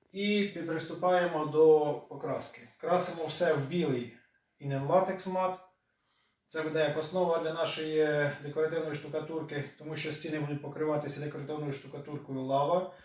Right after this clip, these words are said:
в базовому кольорі. Тому, як то кажуть, і все буде біле.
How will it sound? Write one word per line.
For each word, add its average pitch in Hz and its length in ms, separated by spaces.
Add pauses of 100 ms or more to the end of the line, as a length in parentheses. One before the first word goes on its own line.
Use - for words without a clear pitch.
(240)
в 143 120
базовому 170 500
кольорі. 175 580 (340)
Тому, 180 720 (580)
як 131 180
то 135 160
кажуть, 139 360
і 127 200
все 120 200
буде 139 200
біле. 120 360